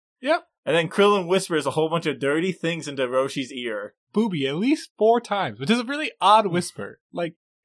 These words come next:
Speaker 1: whisper, but they're actually words, which is weird for a
Speaker 2: Mm-hmm.
Speaker 1: cartoon whisper that you're not supposed to hear.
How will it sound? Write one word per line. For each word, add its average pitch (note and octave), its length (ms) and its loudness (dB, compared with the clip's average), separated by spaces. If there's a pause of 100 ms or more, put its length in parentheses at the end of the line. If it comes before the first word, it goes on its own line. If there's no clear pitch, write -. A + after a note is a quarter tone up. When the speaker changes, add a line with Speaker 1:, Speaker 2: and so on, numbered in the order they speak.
Speaker 1:
whisper, B3 380 2
but G#3 160 -2
they're F#3+ 180 2
actually G3+ 240 -4
words, F3+ 600 -4
which - 180 -12
is D3 140 -10
weird D#3 260 -2
for D#3 80 -4
a E3 40 -2
Speaker 2:
Mm-hmm. D3+ 80 -8
Speaker 1:
cartoon D#3 360 -6
whisper C#3+ 400 -10
that G#2 80 -8
you're A2+ 140 -8
not A2 100 -6
supposed - 280 -20
to A#2+ 80 -14
hear. A#2+ 320 -18